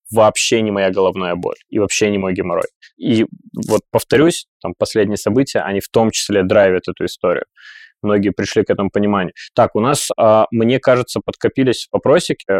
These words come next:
Коллега нам пишет, что как не считал, а купить себе сервер, видимо, равно один год аренды.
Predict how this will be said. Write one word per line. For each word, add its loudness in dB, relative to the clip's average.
Коллега -2
нам -4
пишет, -6
что 0
как 0
не -2
считал, 2
а -6
купить -4
себе 2
сервер, -4
видимо, -6
равно 0
один 0
год 2
аренды. 0